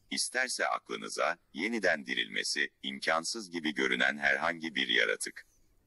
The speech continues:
Bunlar, Allah'ın sizi yeniden diriltmesini güçleştirmez. Diyecekler ki, "Bizi tekrar, hayata, kim döndürecek?"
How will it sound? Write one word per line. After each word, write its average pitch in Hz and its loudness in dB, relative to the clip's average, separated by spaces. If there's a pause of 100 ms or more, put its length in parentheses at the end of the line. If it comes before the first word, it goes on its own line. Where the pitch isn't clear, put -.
(360)
Bunlar, 60 2 (180)
Allah'ın 73 2
sizi 78 -6
yeniden 78 -2
diriltmesini 76 -2
güçleştirmez. 50 -4 (540)
Diyecekler 76 0
ki, - -2 (200)
"Bizi 90 -4
tekrar, - 0
hayata, 60 0 (120)
kim 95 -4
döndürecek?" 53 0